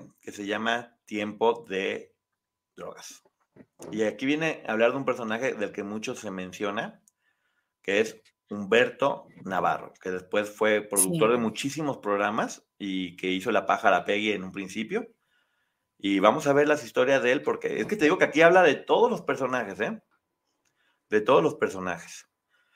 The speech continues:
Speaker 2: Que
Speaker 1: Pues
Speaker 2: lo
Speaker 1: a este
Speaker 2: dice
Speaker 1: señor
Speaker 2: ella.
Speaker 1: Sí. A este señor, eh, se volvió el director de imagen y talento,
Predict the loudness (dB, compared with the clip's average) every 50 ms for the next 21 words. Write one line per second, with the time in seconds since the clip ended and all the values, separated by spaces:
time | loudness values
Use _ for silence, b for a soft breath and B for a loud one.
0 | _ _ _ _ _ 10 10 12 12 12 10 10 6 8 10 10 10 10 10 8
1 | 4 2 0 -4 -10 _ _ _ _ _ _ _ -6 -4 -4 -4 -6 -12 -20 _
2 | _ _ _ _ _ _ _ _ _ _ _ _ _ _ _ _ _ _ _ _
3 | _ _ _ _ _ _ _ _ 8 8 8 8 4 6 6 6 6 6 6 6
4 | 6 4 2 0 -8 _ _ _ _ _ _ _ _ _ _ -12 -6 -4 -2 -2
5 | 0 0 0 0 0 0 0 -2 -2 0 4 4 4 4 4 2 2 2 2 0
6 | -2 0 2 2 2 2 2 0 0 0 -2 -4 -4 -6 -6 -4 -4 -4 -4 -4
7 | -8 -10 -16 -18